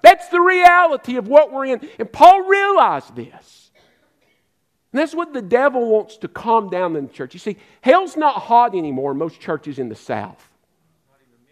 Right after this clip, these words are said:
It's not hot. It's just, just an altern-, you know, an alternative place. We've got alternative lifestyles and alternative choices. That's just an alternative place to spend eternity.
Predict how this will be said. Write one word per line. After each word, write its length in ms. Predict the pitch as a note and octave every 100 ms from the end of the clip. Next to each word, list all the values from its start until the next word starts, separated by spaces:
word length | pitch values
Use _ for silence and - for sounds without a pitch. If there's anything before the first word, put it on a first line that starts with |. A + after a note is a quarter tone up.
| D#3+ _ _ _ _ _ _ _ _ _
It's 80 |
not 180 | - F4+
hot. 500 | E4+ F4+ F4+ - - _ _ _ _ _ _ _ _ _ _ _ _ _ _ _ _
It's 100 | -
just, 200 | D#4+ -
just 220 | G4 F4+
an 80 | C4+
altern-, 640 | B3+ D4 C#4+ C#4 C4+ -
you 80 | A3
know, 100 | A#3+
an 60 | A3+
alternative 680 | A3+ A#3 C4 C#4+ C4+ C#4 _
place. 440 | B3 A#3 G#3+ A3
We've 100 | G#3+
got 160 | A3 G#3
alternative 560 | G3 - A#3 B3+ A3+
lifestyles 800 | F#3+ G3 B3+ - - E3 E3+ G3+
and 60 | G3+
alternative 520 | F#3 - A3+ A3+ G3+
choices. 360 | - B3 G#3+ - F4 C#4+
That's 200 | B3+ C4+
just 140 | B3
an 60 | A3
alternative 680 | E3+ - B3 C#4 C#4+ -
place 360 | - A3 E3+ E3 _ _ _
to 100 | G3+
spend 460 | - - A3 G#3+ G#3
eternity. 680 | - E3+ C3 A2 - -